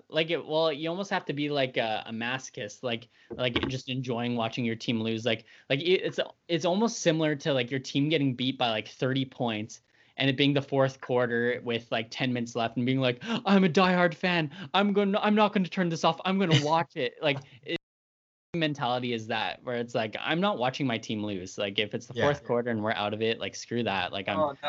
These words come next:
Speaker 1: I love
Speaker 3: man,
Speaker 1: my
Speaker 3: I'm,
Speaker 1: team too
Speaker 3: I'm
Speaker 1: much.
Speaker 3: that kind of fan. <laughs> So, like, I will sit there and watch the Lions game from kickoff to, like, you know, the other team kneeling down up twenty. <laughs>
Speaker 2: <laughs>
Speaker 1: The, the Bears have eno-, have had enough crazy comebacks that, like, I'll, I'll keep it on,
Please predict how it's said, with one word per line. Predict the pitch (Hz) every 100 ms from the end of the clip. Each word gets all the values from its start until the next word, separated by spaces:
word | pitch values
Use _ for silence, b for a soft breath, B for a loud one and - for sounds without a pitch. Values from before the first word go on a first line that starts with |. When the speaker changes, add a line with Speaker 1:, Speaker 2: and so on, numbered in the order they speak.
| 143
Speaker 1:
I | 123
love | 131
Speaker 3:
man, | 151
Speaker 1:
my | 147
Speaker 3:
I'm, |
Speaker 1:
team | - 160
too | 180
Speaker 3:
I'm | 151
Speaker 1:
much. | 160
Speaker 3:
that | 160 -
kind | 139
of | -
fan. | - 127 127 -
<laughs> | _
So, | - - 302 208
like, | 202 190
I | 175 208
will | 135
sit | 208 240
there | 214
and | -
watch | 170 - -
the | 214
Lions | 185 185 180 147
game | 165 143 131
from | 139
kickoff | - 160 156 180 196 - B B -
to, | 185 165
like, | 165 160 160
you | 185
know, | 170 160 156
the | 151 180
other | 180 185
team | 175 190 175
kneeling | 175 170 170 160
down | 151 143 143
up | 135 -
twenty. | 156 147 123 123 B B B B
<laughs> |
Speaker 2:
<laughs> | 131 226 - 240 147 151 135 - - _
Speaker 1:
The, | 160 143
the | 156
Bears | 156 151 220 208
have | 233
eno-, | 214 180 180
have | - 170 165 143
had | 160 151
enough | 151 147 -
crazy | 143 131 135
comebacks | 135 120 123 120 -
that, | 117 110
like, | - 113
I'll, | 120 123 117 -
I'll | 139
keep | - 156 147
it | 139
on, | 135 135 139